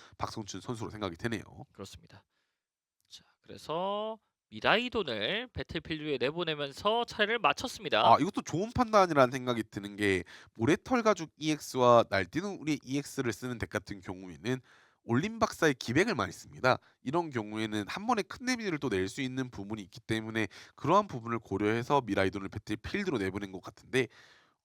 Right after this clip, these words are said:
Speaker 1: 어, 그렇죠. 뭐 날뛰는 우리 이엑스의 극내강이 초반에 이백십 데미지를 낼 수 있다 해도 거기 포켓몬 도구에 따라서 무쇠감투 이엑스를 기절시킬 수 있는 부분이 있어 미라이돈을 내보내는 판단 또 좋았다라는 생각이 드는 것 같습니다.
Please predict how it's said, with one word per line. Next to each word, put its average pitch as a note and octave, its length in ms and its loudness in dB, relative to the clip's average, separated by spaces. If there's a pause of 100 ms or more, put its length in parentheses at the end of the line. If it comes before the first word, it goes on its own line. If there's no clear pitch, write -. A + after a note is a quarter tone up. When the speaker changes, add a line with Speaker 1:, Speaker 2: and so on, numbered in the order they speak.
Speaker 1:
어, B2 760 2
그렇죠. D#3+ 240 -4
뭐 D3+ 80 0
날뛰는 A#2 440 2
우리 F3 460 -2 (280)
이엑스의 D3 460 -2
극내강이 D#3+ 720 -2
초반에 A3 360 0
이백십 - 440 -6
데미지를 G3 380 -2
낼 G2+ 120 2
수 D3 140 -8
있다 A#2+ 220 0
해도 B2 160 2
거기 A2+ 180 2
포켓몬 G#3+ 460 -6
도구에 C#3 420 -2
따라서 F3 380 6 (340)
무쇠감투 A#2 480 2
이엑스를 B2 340 0
기절시킬 B2 460 -2
수 - 140 -12
있는 G#2+ 160 -10
부분이 G#2+ 420 -6
있어 - 400 -4 (280)
미라이돈을 G2 420 0
내보내는 F#2+ 360 -2
판단 A2+ 300 -6
또 - 80 -8
좋았다라는 F2+ 560 0
생각이 F2+ 240 -14
드는 G2+ 180 -14
것 F#2 100 -8
같습니다. F2+ 420 -10